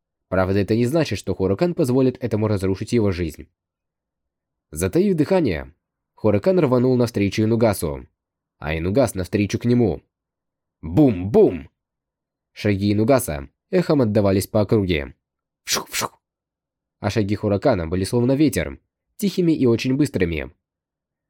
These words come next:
Два шума слились воедино. Ша! Инугас попытался рукой схватить Хуракана за голову,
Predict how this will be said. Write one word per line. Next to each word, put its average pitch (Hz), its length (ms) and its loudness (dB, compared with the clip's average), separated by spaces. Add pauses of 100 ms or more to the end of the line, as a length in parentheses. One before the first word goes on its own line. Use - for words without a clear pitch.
Два 90 320 0
шума 175 260 0
слились 110 400 0
воедино. 107 680 -2 (600)
Ша! - 380 -8 (1040)
Инугас 117 420 -2
попытался 147 460 -2
рукой 135 320 2
схватить 123 360 -2
Хуракана 113 420 2
за 120 100 0
голову, 95 560 0